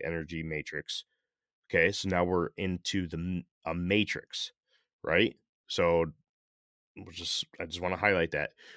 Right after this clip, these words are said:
"which the mind projects to intercept meaning directly from the holographic transmissions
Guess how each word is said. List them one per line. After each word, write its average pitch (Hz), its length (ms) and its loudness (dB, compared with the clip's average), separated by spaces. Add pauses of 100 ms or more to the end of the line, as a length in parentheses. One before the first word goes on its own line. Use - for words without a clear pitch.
(120)
"which 107 200 2
the 110 80 2
mind 101 360 4
projects 107 540 0
to - 240 -6
intercept 95 560 0
meaning 92 380 -4
directly 85 560 -2
from 92 220 -4
the 78 80 -2
holographic 107 720 0
transmissions 107 840 -4